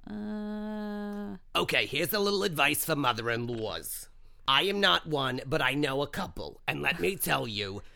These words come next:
Speaker 2: they're fabulous people. What you want to do,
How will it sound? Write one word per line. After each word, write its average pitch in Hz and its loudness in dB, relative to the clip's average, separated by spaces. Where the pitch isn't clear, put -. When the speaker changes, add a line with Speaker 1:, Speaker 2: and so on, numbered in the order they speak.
Speaker 2:
they're 127 0
fabulous 139 2
people. 98 -4
What 107 -4
you 123 -6
want 123 0
to 175 -6
do, 135 0